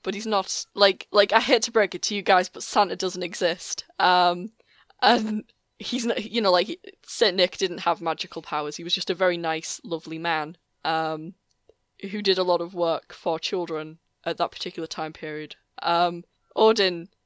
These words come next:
is actually Santa, um, and delivers presents to children in certain folklore,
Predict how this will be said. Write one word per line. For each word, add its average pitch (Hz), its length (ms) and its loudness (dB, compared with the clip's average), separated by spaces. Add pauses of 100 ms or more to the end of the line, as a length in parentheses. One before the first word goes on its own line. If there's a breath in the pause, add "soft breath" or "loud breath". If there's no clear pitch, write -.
(180)
is 202 200 2
actually 175 440 2
Santa, 160 540 -6 (920)
um, 160 240 -10
and 160 220 -10
delivers 175 380 -6
presents 175 400 -6
to 175 100 -8
children 165 460 -6
in 156 160 -12
certain 156 340 -8
folklore, 151 540 -10